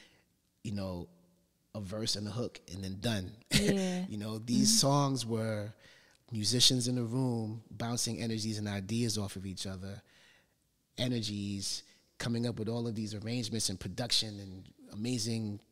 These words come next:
Speaker 1: tracks, all this stuff. And then as a D J, you're so impatient to get to the next record. You're,
Speaker 2: Mm-hmm.
Speaker 1: you're just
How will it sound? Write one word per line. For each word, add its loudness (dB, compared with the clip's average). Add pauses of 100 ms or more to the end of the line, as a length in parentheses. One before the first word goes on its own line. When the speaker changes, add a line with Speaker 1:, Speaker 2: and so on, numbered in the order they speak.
(220)
Speaker 1:
tracks, 4 (180)
all -2
this -4
stuff. -4 (500)
And -4
then -2
as -2
a -2
D 2
J, -4 (840)
you're -2
so 4
impatient 2 (1040)
to -4
get -4
to -4
the -4
next 0
record. -2 (160)
You're, 4
Speaker 2:
Mm-hmm. 2 (220)
Speaker 1:
you're -10
just -2